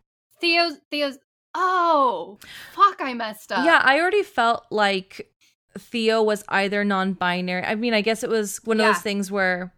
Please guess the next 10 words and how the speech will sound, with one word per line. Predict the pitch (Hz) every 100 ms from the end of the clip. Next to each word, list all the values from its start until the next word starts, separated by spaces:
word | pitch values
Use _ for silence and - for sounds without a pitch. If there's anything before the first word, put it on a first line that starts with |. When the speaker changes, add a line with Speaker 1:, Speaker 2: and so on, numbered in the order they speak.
| _ _ _ _ _ _
Speaker 2:
once | 208 240 240 233 - - -
he | - -
came | 208 214 196
out, | 170 156 160 156 _
it | -
wasn't, | 190 185 180 175
like, | 165
a | 175
huge | - - 165 165 -
surprise. | - - 277 285 359 392 -